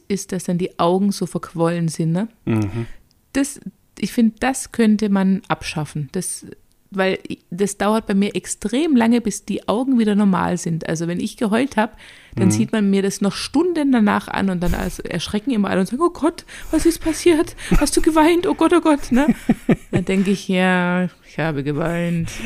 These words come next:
Speaker 2: Ist aber eine Typsache, das ist bei mir nicht so. Also bei mir,
Speaker 1: Nee?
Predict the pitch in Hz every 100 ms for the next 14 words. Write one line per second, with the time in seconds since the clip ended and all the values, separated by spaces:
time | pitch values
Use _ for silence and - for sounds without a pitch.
0 | 202 202 - 185 151 311 165 - 120 113
1 | 120 - 143 135 120 107 113 107 110 113
2 | 123 147 156 - - - 214